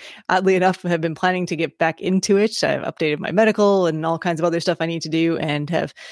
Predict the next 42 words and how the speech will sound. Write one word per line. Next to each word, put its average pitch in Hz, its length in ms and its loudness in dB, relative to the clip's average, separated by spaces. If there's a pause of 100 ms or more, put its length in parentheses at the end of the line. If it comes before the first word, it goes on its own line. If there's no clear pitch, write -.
(260)
been 175 120 2
in 165 40 0
touch 160 160 0
with 147 120 -2
flight 185 200 0
school. 175 300 4
And 156 80 2
I 156 100 2 (380)
don't 175 360 2 (160)
know 160 640 4
if 151 140 -2
I'm 147 140 0
actually 151 280 -2
going 156 160 -2
to - 60 -6
be 156 100 -2
able 151 140 0
to - 140 -12 (160)
do 165 180 0
that 165 280 2
for - 120 -10
the 151 120 -2
next - 600 -6
little 165 240 2
while. 160 320 4
I'm 151 140 0
gonna, 156 340 0
um, 151 340 -2 (540)
call 170 200 2
the 156 60 -2
flight 156 240 0
school 156 280 0
tomorrow 156 480 2
and 151 160 0
see 156 300 0
if 147 120 -2
they're 147 160 2
still, - 600 0
um, - 380 -4
I'm 180 120 2
still 269 160 4
getting 233 160 6